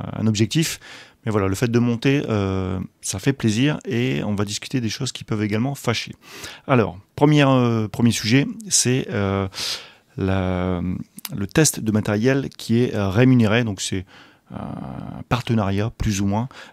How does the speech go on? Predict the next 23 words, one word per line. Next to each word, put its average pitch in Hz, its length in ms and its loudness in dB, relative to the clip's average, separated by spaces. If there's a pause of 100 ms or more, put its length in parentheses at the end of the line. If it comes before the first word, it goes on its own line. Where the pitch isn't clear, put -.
euh, 104 60 -2
qui - 160 -2
m'a 110 80 6
été 127 160 0
proposé 120 400 4
par - 300 -4
Camus. - 560 0 (180)
Alors, 107 260 0 (460)
vous 123 40 -6
savez, 113 200 2
sur 131 160 -2
la 104 80 -2
chaîne, 135 200 0
pour - 120 -12
ceux 107 100 -8
qui 110 100 0
me 107 60 4
suivent, 151 360 2 (100)
euh, 101 180 -4
souvent, 127 580 0
je 98 240 2
me 104 240 4
plains. 120 360 2